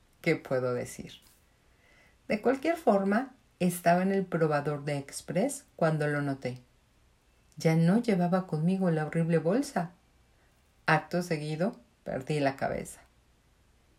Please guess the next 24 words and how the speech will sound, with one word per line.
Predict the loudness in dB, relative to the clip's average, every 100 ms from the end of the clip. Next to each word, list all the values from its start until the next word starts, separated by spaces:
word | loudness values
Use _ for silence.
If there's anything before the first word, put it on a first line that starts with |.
| _ _ _
Es | 0 2
decir, | 0 0 -2 -4 -14 _ _ _ _
primero | 2 6 6 6 6
había | 6 4 4
perdido | 0 2 2 4 4
algo | 4 2 0
de | -2 -2
forma | 0 2 2
literal | 2 -2 -2 0 0 0 -4 _ _ _ _
y | 2
ahora | 6 6 6
de | 4
forma | 2 0 2 0
figurativa. | -2 -2 -2 -2 -2 -4 -4 -12 _ _ _ _ _ _ _ _ _
Mi | 4 4
estómago | 2 2 4 6 2
se | 0 -2
sentía | 0 0 0 0
como | 2 4
un | 4
elevador | 4 2 2 0 -2 -4 0
con | 0
los | 0 -2
claves, | -2 0 -2 -4